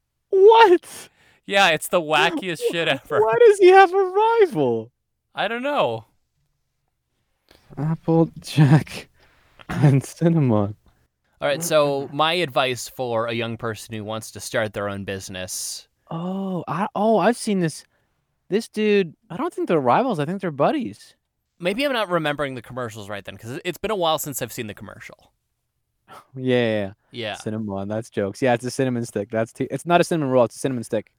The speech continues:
Speaker 2: Yeah, cinnamon stick, yeah.
Speaker 1: That's jokes.
Speaker 2: Right? Yeah.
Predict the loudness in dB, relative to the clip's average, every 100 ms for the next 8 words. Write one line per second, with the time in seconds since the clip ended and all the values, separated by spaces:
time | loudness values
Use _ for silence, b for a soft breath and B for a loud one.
0 | _ -6 -4 -4 -8 -10 -12 -12 -12 -8
1 | -8 -8 _ _ _ _ _ _ _ -14
2 | -12 -12 -14 -14 -16 -20 _ _ _ -10
3 | -8 -10 -16 _ _ _ _ _ _ b
4 | b b b b b b b b -10 -8